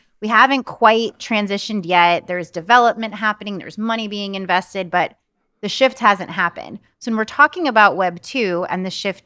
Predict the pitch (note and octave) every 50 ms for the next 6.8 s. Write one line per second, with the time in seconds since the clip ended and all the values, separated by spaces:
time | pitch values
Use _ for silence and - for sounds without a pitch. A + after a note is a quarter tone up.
0 | - - G3+ F#3+ F#3 F3+ F3 F3 _ _ _ _ _ _ _ - F#3 F#3 D#3+ -
1 | - A3+ G#3 F#3 F#3 F3+ F3+ - - - F#3 F#3 A3+ B3 A3 A3 A3 G#3 - -
2 | - G3+ F#3+ F#3 F#3 F#3 F3 E3+ D#3+ D#3 D#3+ E3 - - F#3 F3+ D3 F#2 F2 F#2+
3 | E3+ G3 _ _ _ _ _ _ _ _ _ _ _ _ _ - G3+ A3 - G#3+
4 | G#3+ - G3+ G3 F#3+ F#3 F#3 F3+ D#3+ - - F#3+ F3+ D#3+ - - - - G3+ F#3+
5 | F#3 F#3 - G3+ F3 F3 - - G3 F3 F#3 E3 D#3 D#3 - E3 D3 - D#3 F3
6 | F#3 F#3 - A3+ - - - D#4+ B3+ A#3+ F#3+ D3 A2 G2 A2 -